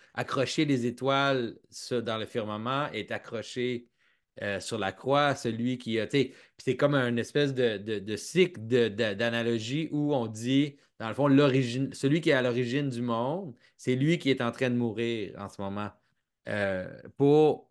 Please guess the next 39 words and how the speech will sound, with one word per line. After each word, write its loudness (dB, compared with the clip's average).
essayer -2
de, 0
de 0
lier 4
l'incompréhensibilité -4
de, -2
de -2
Dieu -2
avec -4
l'incompréhensibilité -8
du -10
Christ -6
dans, -6
dans -8
les -8
tombeaux, -8
euh, -6
la, -6
les, -8
de -6
Christ -6
qui -8
meurt 0
sur -6
la -2
croix -2
ou -2
qui, -6
qui -14
est -6
mis -6
dans -6
le -6
tombeau. -6
Euh, 2
c'est, 2
c'est -2
vraiment, -2
euh, 0